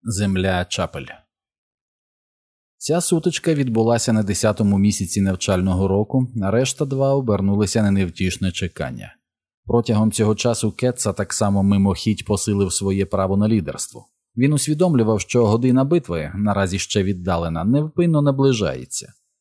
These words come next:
Усі знали, що обсидіановим мечем можна відітнути голову і що в ечеки, якщо доведеться вбивати, рука не затремтить. Але найбільше непокоїло те, що ніхто до пуття не знав, як проводять такі бої,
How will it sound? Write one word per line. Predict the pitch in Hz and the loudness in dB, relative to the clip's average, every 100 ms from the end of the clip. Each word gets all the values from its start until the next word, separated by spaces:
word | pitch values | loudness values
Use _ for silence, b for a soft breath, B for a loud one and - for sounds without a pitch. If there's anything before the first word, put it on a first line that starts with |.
| _ _ _ _ - | _ _ _ _ -6
Усі | 123 135 | -2 0
знали, | 123 135 165 95 | -2 -2 0 0
що | 92 - 117 | 0 0 2
обсидіановим | 117 107 120 123 131 123 120 117 | 2 0 0 2 2 4 4 4
мечем | 123 120 139 | 2 2 0
можна | 127 127 113 123 | 2 2 2 2
відітнути | 120 120 127 135 123 131 | 0 0 0 0 2 4
голову | 101 120 156 156 135 | 4 4 2 2 4
і | 110 | 4
що | 98 - 123 | 0 0 2
в | |
ечеки, | 113 - 143 151 | 2 0 -2 0
якщо | 143 104 - - 107 | 0 0 -2 0 2
доведеться | 101 104 101 95 - | 2 2 0 0 0
вбивати, | 98 92 98 90 82 98 | -2 0 0 0 0 0
рука | 110 127 135 127 | 0 0 2 2
не | 120 110 | 4 4
затремтить. | 104 - 101 90 - 78 - _ _ _ _ _ | 2 0 0 -2 -4 -12 -14 _ _ _ _ _
Але | 104 101 | -4 0
найбільше | 104 101 107 98 107 | 2 2 2 0 0
непокоїло | 104 98 101 107 101 101 107 | 0 0 0 2 2 2 2
те, | 156 160 | 2 0
що | - 214 | 0 0
ніхто | 113 - 156 | 0 2 0
до | 139 | 0
пуття | 131 127 - 135 | -4 -6 -2 0
не | 131 | 0
знав, | 113 131 127 | 0 0 0
як | 120 123 - | 0 -2 0
проводять | 131 156 180 95 87 - | -2 2 2 2 -2 -4
такі | 90 87 95 | -6 -4 -4
бої, | 90 95 90 92 90 | 0 0 0 -2 -2